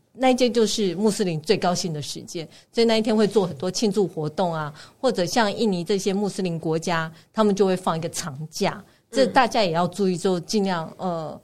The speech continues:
Speaker 1: 呃，看一下时间，然后可以避免，因为他们放假的时候，可能你就有一些服务没有。
Speaker 2: 嗯。
Speaker 1: 对，大家注意一下。嗯，这是斋戒月。那还有一个呢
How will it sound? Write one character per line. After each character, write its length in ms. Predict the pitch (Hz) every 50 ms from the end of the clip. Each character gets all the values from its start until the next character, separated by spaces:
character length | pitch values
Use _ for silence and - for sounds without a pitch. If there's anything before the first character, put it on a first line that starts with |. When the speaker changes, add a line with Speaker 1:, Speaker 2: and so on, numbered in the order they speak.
| _ _ _ _ _ _ _ _ _
Speaker 1:
呃， 220 | - 214 208 202 196
看 240 | 202 - 269 277 240
一 40 |
下 180 | 247 294 262 220
时 240 | 208 - - 185 180
间， 220 | 185 - 208 202
然 100 | 202 196
后 120 | 208 196 196 - - _ _ _ _ _ _ _
可 100 | - 254
以 60 | 277
避 280 | - 285 - 302 285 233
免， 160 | 202 190 175
因 80 | 180 226
为 100 | 277 262
他 80 | 262 262
们 100 | 240 233
放 120 | 269 233 220
假 100 | 226 196
的 80 | 190
时 100 | 190 -
候， 80 | 202 190
可 140 | - - 175
能 180 | 156 165 165
你 100 | 160 160
就 360 | 220 - - 214 202 185 156
有 180 | - 170 170 160
一 40 | 180
些 140 | - 220 208
服 180 | 202 - 180 175
务 80 | 185
没 320 | 170 156 147 139 143 143 160
有。 300 | 175 170 - - - - - -
Speaker 2:
嗯。 220 | 226 214 185 -
Speaker 1:
对， 160 | - 202 190 180
大 100 | 185 208
家 160 | 196 202 196
注 220 | - 226 202 175
意 140 | 165 160 151
一 180 | 151 - - -
下。 400 | - - - 185 160 - - - _ _ _ _ _ _ -
嗯， 120 | 226 240 - - - - - - _ _
这 180 | - 311 269
是 500 | 233 - - - - 277 226 196 180 - - -
斋 180 | - - 311 330
戒 200 | 330 359 311 269
月。 260 | 285 285 214 - - - _ _ _ _ _ -
那 140 | 208 208
还 200 | 170 - - 214
有 180 | 330 381 370 269
一 100 | 262 285
个 180 | 269 - 247 233
呢 340 | 214 214 214 214 208 214